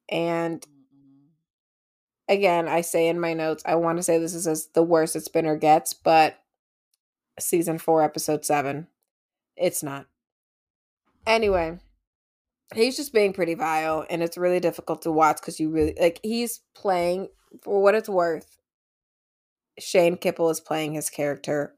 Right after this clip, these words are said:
Speaker 1: real well. So he's
Speaker 2: He
Speaker 1: doing
Speaker 2: is.
Speaker 1: This, you know what? This boy is acting. He is doing his job. So I'ma give Shane that.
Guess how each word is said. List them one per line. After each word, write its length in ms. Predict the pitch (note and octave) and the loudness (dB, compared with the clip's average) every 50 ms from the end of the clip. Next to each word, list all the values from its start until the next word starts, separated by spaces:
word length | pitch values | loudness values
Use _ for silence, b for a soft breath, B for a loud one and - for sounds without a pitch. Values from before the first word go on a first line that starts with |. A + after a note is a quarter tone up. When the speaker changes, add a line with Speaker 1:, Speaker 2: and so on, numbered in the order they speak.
| _ - | _ -8
Speaker 1:
real 540 | E3+ D#3+ D#3 D#3 D#3 D3+ D3 D3 C#3+ C#3+ C#3+ | -6 -4 0 2 4 6 6 4 4 0 -2
well. 480 | C#3+ C#3 C3 B2+ C3+ - - - _ _ _ _ _ _ _ _ | -2 -2 0 0 -2 -4 -6 -10 _ _ _ _ _ _ _ _
So 160 | - - F#3 | -6 -4 -2
he's 140 | F3 F#3+ G#3+ | 0 0 0
Speaker 2:
He 60 | - - G3 G3+ | 2 2 4 4
Speaker 1:
doing 320 | G3+ F#3 F3 D#3+ D#3+ - | 6 4 4 2 -2 -6
Speaker 2:
is. 100 | - b b b _ _ - | -14 b b b _ _ -10
Speaker 1:
This, 320 | - G3 G#3 A#3 B3 A#3+ A3+ | -6 -2 0 0 0 0 -4
you 140 | B3+ C4 | -4 0
know 140 | C4+ C#4 C#4 | 2 4 6
what? 180 | C#4+ C#4 C4+ C4+ | 6 6 6 4
This 140 | C#4+ D4 D4 | -2 -8 -4
boy 300 | - C#4 B3+ A#3+ A3 - | 0 2 2 2 2 0
is 160 | G3 F#3+ - - _ _ - | -2 -6 -6 -8 _ _ -4
acting. 640 | E3+ F3 E3+ D#3+ - - _ - E3+ D3 C#3 A#2 - | 0 2 2 2 0 -2 _ -8 -6 -6 -6 -6 -10
He 300 | - - - A#3+ A#3+ A#3 | -16 -14 -12 -6 -2 -2
is 160 | G3+ G3 G3 | -2 -2 -4
doing 480 | - - F#3+ F#3 F3+ F3+ F3+ F3 E3+ G#3+ | -6 -4 -4 -4 -4 -4 -6 -6 -8 -10
his 280 | G3+ E3 D3+ D3+ - - | -8 -8 -10 -10 -12 -18
job. 640 | _ - - - E3+ E3+ E3+ D#3+ D#3 A2 D#2 C#2+ - _ _ _ - | _ -16 -8 -4 0 2 2 2 2 0 -2 -6 -12 _ _ _ -6
So 220 | - G3+ F#3 F#3+ | -2 0 2 2
I'ma 220 | F#3+ - A#3+ F#4 G#4+ G4 | 2 2 0 0 -2 -4
give 200 | F4+ F#4 F4 - | -4 -6 -6 -6
Shane 280 | - F#3+ F3 E3 D3+ C#3+ | -6 -4 -4 -4 -4 -6
that. 220 | C#3+ A#2 - - | -8 -12 -14 -16